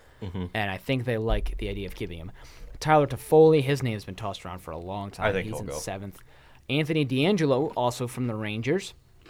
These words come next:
Speaker 2: is eighth. He's moved up a couple spots.
Speaker 1: They
Speaker 2: Andreas
Speaker 1: trade Tony DeAngelo?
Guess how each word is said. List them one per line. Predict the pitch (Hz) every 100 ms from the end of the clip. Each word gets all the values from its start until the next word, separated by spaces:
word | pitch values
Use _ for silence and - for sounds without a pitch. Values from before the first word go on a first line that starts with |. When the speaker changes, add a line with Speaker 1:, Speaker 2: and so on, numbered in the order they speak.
| - - -
Speaker 2:
is | 135 123 117
eighth. | 127 -
He's | 151 143
moved | 131 120 104
up | 131 -
a | 120
couple | 107 98
spots. | - 92 92 - - - - - - - - - - - _
Speaker 1:
They | 123
Speaker 2:
Andreas | 131 143 143 156
Speaker 1:
trade | 120
Tony | 101 104 101
DeAngelo? | 85 82 104 127